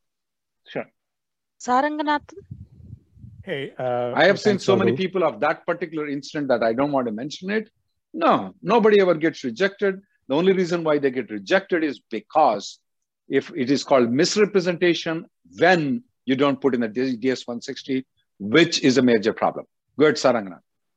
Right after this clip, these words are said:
Speaker 3: Yeah, uh, sorry, uh, thanks, Raghu, for, uh, accepting my question. Uh, my E B three downgrade was a normal processing, and, uh, I have a kid aging out.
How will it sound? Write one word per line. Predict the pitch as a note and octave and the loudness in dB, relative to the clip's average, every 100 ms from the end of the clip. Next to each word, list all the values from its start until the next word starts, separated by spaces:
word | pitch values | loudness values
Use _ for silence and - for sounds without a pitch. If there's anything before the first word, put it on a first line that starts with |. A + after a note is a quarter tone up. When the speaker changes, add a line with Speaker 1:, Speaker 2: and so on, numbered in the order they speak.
| _ _ _ _ _ _ | _ _ _ _ _ _
Speaker 3:
Yeah, | C3+ - _ | -2 -2 _
uh, | C#3 C3 | 0 0
sorry, | - C#3 D3+ | 0 -2 0
uh, | A#2+ | -2
thanks, | C3+ C3+ - | 0 -2 0
Raghu, | A#2+ A2+ | 0 -2
for, | A2+ A2+ G#2+ G#2 A2+ | -2 -2 -2 -2 -4
uh, | A2 _ _ - | -8 _ _ -16
accepting | A#2+ B2+ A#2 A2 | -12 -10 -6 -4
my | G2+ | -2
question. | A#2+ - A#2+ A2 - _ _ _ | -2 0 -2 -2 -6 _ _ _
Uh, | C3+ B2+ C3 | 2 4 4
my | C3+ D3 | 4 4
E | D#3 G3 | 4 2
B | A3 | 0
three | G3 F3+ | 2 0
downgrade | D3+ C3 C3 B2+ B2 | 2 0 0 0 -2
was | A#2 A2+ | -2 -4
a | G#2+ | -4
normal | G#2 G#2+ A2 | -2 -2 -4
processing, | A#2+ C3 A#2+ C3+ - D3+ G#3+ - | -4 -4 -4 -6 -8 -10 -10 -10
and, | A#2 G#2+ A2 G#2 | -4 -2 -2 -2
uh, | G#2+ G#2 - | -4 -4 -4
I | G#2 | -2
have | A2 | -2
a | G#2+ G#2 F#2 _ - | -4 -6 -12 _ -4
kid | A#2+ A#2+ | -4 0
aging | G#2+ G#2 A#2 A#2 | 0 2 2 2
out. | D3+ | 0